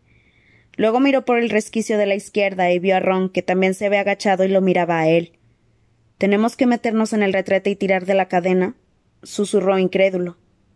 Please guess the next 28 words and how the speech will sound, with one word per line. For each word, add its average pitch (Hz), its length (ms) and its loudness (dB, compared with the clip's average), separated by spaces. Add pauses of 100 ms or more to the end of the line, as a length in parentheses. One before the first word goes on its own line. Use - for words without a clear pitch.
(340)
"Por 196 160 2
lo 208 120 4
visto 233 320 -4
sí", 208 320 -4 (380)
respondió 185 640 0
Harry 196 240 -2
con 196 160 0
una 190 160 0
voz 185 220 0
grave 185 300 0
y 185 100 0
áspera 190 400 -2
que 190 120 -2
no 185 120 2
reconoció. 170 640 -2 (1080)
Ambos 214 300 -2
se 285 60 -2
incorporaron 220 640 0
y 185 120 2
Harry 196 200 -2
se 208 140 -6
subió 190 260 0
al 180 80 -2
retrete. 180 520 -4 (220)
Se - 200 -8
sentía 185 340 -2
increíblemente 185 800 -2
imbécil. 170 580 -2